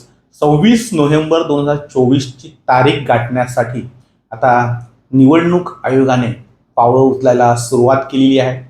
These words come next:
आचारसंहिता लागू झाल्यानंतर पंचेचाळीस दिवसांनी नवीन विधानसभा ही गठीत करावी लागते आणि म्हणूनच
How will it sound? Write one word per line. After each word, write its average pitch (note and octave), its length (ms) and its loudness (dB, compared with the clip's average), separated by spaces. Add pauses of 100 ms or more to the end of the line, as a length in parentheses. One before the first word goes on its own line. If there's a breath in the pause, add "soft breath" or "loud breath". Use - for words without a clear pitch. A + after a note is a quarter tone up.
(360 soft breath)
आचारसंहिता G#3+ 640 0
लागू E3 340 2
झाल्यानंतर D#3 600 -2
पंचेचाळीस C#3 680 -6
दिवसांनी B2+ 460 -2 (460 soft breath)
नवीन E3 380 2
विधानसभा C3+ 520 0 (440)
ही B2+ 180 2 (180)
गठीत C3 360 0
करावी D3+ 280 2
लागते D3 280 -4
आणि - 520 -12
म्हणूनच D3+ 440 -2